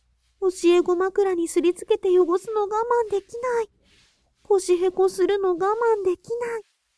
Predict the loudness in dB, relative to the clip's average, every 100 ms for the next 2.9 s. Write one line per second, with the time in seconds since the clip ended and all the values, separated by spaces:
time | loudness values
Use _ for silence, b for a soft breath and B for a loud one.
0 | _ _ _ -8 -2 0 0 -2 -4 -4
1 | -2 -2 -4 _ _ _ _ _ _ _
2 | -10 -6 -4 0 0 2 0 0